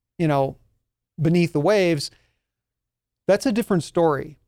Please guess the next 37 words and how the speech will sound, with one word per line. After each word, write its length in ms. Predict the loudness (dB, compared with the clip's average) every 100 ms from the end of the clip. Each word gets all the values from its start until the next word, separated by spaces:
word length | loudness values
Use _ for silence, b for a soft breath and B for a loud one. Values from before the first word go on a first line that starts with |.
| _ -2
And 140 | 0
that's 180 | 0 0
why 140 | 2
I 60 | 2
always 400 | 2 2 2 2
advocate 680 | 0 0 -2 -2 -2 -4 _ _ _ _
when 180 | 0 2
you 140 | 2
buy 260 | 2 2 2
gear, 420 | 2 2 2 2
whether 320 | 2 2 0
it's 140 | -2 -2
your 80 |
mask, 260 | -2 -2 -2
fins, 200 | -4 -2
and 100 | -6
snorkel 360 | -6 -8 -6 -6
or 140 | -2
anything 500 | -2 -2 0 0 0
else, 440 | 0 -2 -6 -10 -16 _ _ _ _ _ _ _ _ -10
do 220 | -2 2 2
it 80 |
in 100 | 2
a 80 | 0
local 340 | 0 0 0 0
dive 280 | 0 0
shop 260 | -2 -2 -2
where 120 | 0
you 160 | 0 0
can 160 | -4
try 300 | -4 0 2
it 140 | 2 2
on. 280 | 0 -2 -4
And 280 | -6 -6 -2
if 220 | -4 -2
you're 120 | -4
really, 580 | -4 -2 0 2 -2